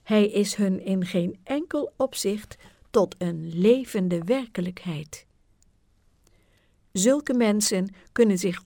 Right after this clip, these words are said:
onmogelijk losmaken van gezag en autoriteit, daar zij hem, de Heer van alle leven, niet van binnenuit bezitten.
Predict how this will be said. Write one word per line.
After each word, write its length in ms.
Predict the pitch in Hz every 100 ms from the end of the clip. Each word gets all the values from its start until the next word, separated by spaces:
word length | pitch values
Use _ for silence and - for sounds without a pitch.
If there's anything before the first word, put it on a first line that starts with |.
| -
onmogelijk 760 | 262 254 214 254 269 254 240
losmaken 800 | 190 180 233 - 208 202 190 175
van 240 | 175 175 165
gezag 640 | 165 - 202 247 - - _ - -
en 220 | 196 -
autoriteit, 1040 | 196 185 180 190 185 180 226 190 156 - - _ _ _ _ _ _ - - -
daar 400 | 185 208 170 165
zij 400 | 185 165 151 147
hem, 320 | 190 214 302 _ _
de 100 | -
Heer 440 | 190 175 226 247 240
van 340 | - 190 185
alle 280 | 226 240 180
leven, 580 | 165 202 262 - 247 262 _ _ _ _ _
niet 420 | - 202 277 - -
van 340 | - 156 156
binnenuit 680 | 180 247 262 247 233 240 -
bezitten. 540 | - 254 220 175 165